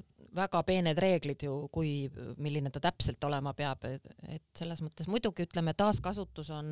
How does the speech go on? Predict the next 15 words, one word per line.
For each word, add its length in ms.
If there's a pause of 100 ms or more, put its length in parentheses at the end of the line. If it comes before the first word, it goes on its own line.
äh, 300 (100)
tegelikult 640
ka 140
ju 120
selles 220
profitennises 800
olemas, 360
et 120
need 160
lähevad 340
ju 80
klubile 480
ja 120
noormängijatele 1000
ja, 200